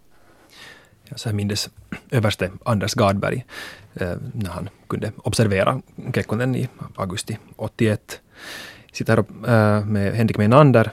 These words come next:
och, och pratar om Kekkonens slutskede. Hur skulle du, eh,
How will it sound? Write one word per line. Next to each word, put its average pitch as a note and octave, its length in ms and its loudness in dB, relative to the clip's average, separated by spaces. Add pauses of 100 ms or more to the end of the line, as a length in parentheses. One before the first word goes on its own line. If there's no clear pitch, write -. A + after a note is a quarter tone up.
och, G2 300 -4 (260)
och F#2+ 380 -6
pratar - 280 -4
om G#2 100 -2
Kekkonens G2 500 -4 (380)
slutskede. G2 1000 -2 (560)
Hur B2+ 200 4 (440)
skulle A2+ 240 2
du, A#2 120 2 (420)
eh, G2 140 -4